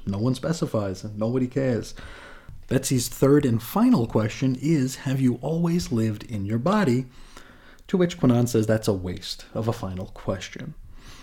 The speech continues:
But by now, the girls have made their way to the portal, and it looks kinda li-, well, no, it looks exactly like a Star Sapphire. Betsy tells Quinnan that, uh, she was once forced to wear her body,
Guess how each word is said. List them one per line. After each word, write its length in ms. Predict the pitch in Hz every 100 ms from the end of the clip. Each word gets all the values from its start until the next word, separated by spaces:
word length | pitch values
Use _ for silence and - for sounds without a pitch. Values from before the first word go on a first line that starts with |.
| - -
But 320 | 143 175 143
by 180 | - 165
now, 360 | 160 139 156
the 120 | 165 120
girls 240 | 139 143
have 100 | 123
made 200 | 131 143
their 120 | 139
way 160 | 135 120
to 60 | 135
the 80 |
portal, 640 | 151 - 214 175 110 147 - - - - - -
and 160 | - 165
it 40 |
looks 240 | 165 214 -
kinda 320 | - 269 196
li-, 140 | 127 -
well, 200 | 156 - 151 -
no, 160 | 151 151
it 80 |
looks 200 | 143 170
exactly 500 | 170 147 139 151 139
like 200 | 110 104
a 60 | 107
Star 240 | - 101
Sapphire. 560 | 92 - - - - - - - - - - - - -
Betsy 240 | 160 170
tells 240 | 160 175 175
Quinnan 460 | - 131 160 170
that, 180 | 139 131
uh, 180 | 135 131
she 140 | 135
was 160 | 151 143
once 200 | 185 175
forced 580 | - - 127 127 - -
to 100 | 147
wear 240 | 107 95
her 160 | 92 104
body, 520 | 107 139 135 127 131